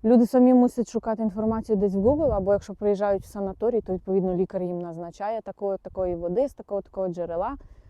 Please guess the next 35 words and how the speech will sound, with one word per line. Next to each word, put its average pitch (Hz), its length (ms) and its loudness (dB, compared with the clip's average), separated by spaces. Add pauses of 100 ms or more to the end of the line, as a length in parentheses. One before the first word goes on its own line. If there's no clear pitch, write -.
(300)
стільки 262 520 2
рано 208 320 0
ввечір. 202 480 -6 (580)
І 240 180 8
от 220 300 6 (300)
тринадцяте 240 520 2
джерело 214 360 2
взагалі 226 340 0
не 247 100 2
було 196 180 -2
позначено 190 560 -6
на 185 80 -4
Гуглі. 170 420 -4 (360)
Ну, 226 100 4
не 247 100 8
було, 233 260 6
ми 220 180 0
його 226 160 -8
чисто 254 320 -6
випадково 214 640 -4
знайшли 190 400 -6
і 190 40 0
побачили. 180 520 -8
Хоча - 280 -4
я 208 160 0
читала, 190 320 -6
що - 120 -12
воно 202 180 -2
капець 214 320 -6
яке 208 180 -2
унікальне. 175 560 -4 (600)
Так, 190 200 2
Google 320 400 6
нам 320 200 4
показав, 294 600 2